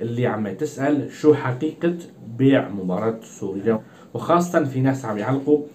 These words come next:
آه، لو شارك إبراهيم العلمي معناتها المباراة منباعة. طب أنا راح أوضح شو حقيقة هاي الإشاعات اللي طلعت. برجع بكرر إنه هذا الفيديو فقط للتوضيح، مشان ما ي-، ما يدخل حدا على التعليقات ويقول أنت كذاب وما بعرف شو. فقط علي إني أنوه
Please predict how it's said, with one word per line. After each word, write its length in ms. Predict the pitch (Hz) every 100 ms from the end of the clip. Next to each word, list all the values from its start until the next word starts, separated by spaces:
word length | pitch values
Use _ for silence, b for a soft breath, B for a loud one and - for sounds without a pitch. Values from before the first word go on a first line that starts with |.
| B B B
آه، 220 | - 95 98
لو 220 | 143 127
شارك 440 | - 127 113 -
إبراهيم 400 | 92 101 110 113
العلمي 340 | 113 104 127 131
معناتها 580 | 92 90 107 - 110
المباراة 480 | 90 92 90 101 131
منباعة. 580 | 120 120 135 139 104 87 B B B -
طب 100 | 110
أنا 180 | 135 147
راح 340 | 156 - 127
أوضح 480 | 156 147 139 135 -
شو 220 | - 127
حقيقة 420 | - - 127 120 -
هاي 220 | 107 104
الإشاعات 840 | 98 95 92 90 90 92 87 95 -
اللي 100 | 101
طلعت. 420 | - 110 139 175 - - -
برجع 240 | 156 170 156
بكرر 380 | 147 156 143
إنه 200 | 110 113
هذا 240 | 113 165 165
الفيديو 380 | 127 151 156 147
فقط 420 | - 131 139 -
للتوضيح، 640 | 110 113 107 101 117 -
مشان 300 | - 131 117
ما 100 | 120
ي-، 120 | 139
ما 180 | - 120
يدخل 300 | 127 127 117
حدا 220 | - 127
على 140 | 110 110
التعليقات 520 | 113 110 110 135 135
ويقول 280 | 98 92 101
أنت 160 | 90
كذاب 460 | - 90 92 110 101
وما 240 | 90 90
بعرف 360 | 95 98 92 -
شو. 160 | - - -
فقط 280 | 156 156 151
علي 360 | 123 139 151
إني 260 | 110 113 113
أنوه 340 | 110 117 151